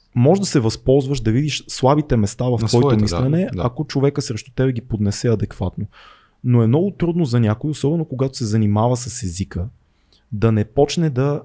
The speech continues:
Speaker 1: работи на принципа на еквилибристики и да те бори фалшиво, да те бори с, а, а, такива хватки
Speaker 2: Да,
Speaker 1: на
Speaker 2: да, да.
Speaker 1: извъртане.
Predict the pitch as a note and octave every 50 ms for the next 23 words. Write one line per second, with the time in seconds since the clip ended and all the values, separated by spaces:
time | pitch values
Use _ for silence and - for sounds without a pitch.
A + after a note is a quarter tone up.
0 | - - A#2+ A2 G#2 F#2+ F#2+ B2 B2 B2 - C#3 C#3 C#3+ - - _ _ _ _
1 | - _ - A#2+ A#2 B2 B2+ B2 - - - - - - - A#2 B2 B2 B2 B2
2 | B2 - B2 A#2 A2 G#2 - - A2+ G2 G2 F#2 F#2+ - A#2 - - - - -
3 | B2+ B2 A#2+ B2 B2+ A2 G2+ G#2 - - G2+ F2+ F2+ G2+ A#2+ C3+ C#3 D3 D3 -
4 | - - - A#2+ A2 G#2 - - A2+ F#2+ F2+ E2 - - G#2+ G2+ - - F#2 F#2+
5 | A#2 A#2+ A#2+ B2 B2 B2+ A#2+ - - - B2 A2+ A2 A2+ A#2+ - - - - -
6 | - _ - - B2+ A#2 A2+ A2+ A#2 G#2+ - A#3 A#3+ - - - - - A2+ A#2
7 | - - - - G#2+ G2 B2 C3 B2+ - - - C3 B2 B2 B2 A#2+ - - -
8 | G#2 G#2 G2+ A2 C#3 C#3 C#3 - C#3 C3 C3 C3 C3 B2+